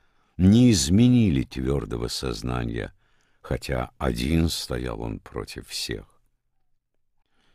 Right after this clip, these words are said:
Сквозь их ряды, презрением их осыпан, он долго шел и гордо выносил все их нападки,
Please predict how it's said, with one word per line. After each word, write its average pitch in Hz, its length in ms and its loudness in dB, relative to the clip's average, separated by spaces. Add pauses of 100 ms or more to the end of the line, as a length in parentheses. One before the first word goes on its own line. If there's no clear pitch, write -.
Сквозь - 500 -2
их 92 240 -2
ряды, 82 480 0 (540)
презрением 78 880 0
их 67 160 -10
осыпан, 82 580 -4 (460)
он 82 340 2
долго 113 440 2
шел 104 440 0
и 82 80 4
гордо 107 600 2
выносил 117 720 0
все 92 380 -2
их - 180 -14
нападки, 73 880 -6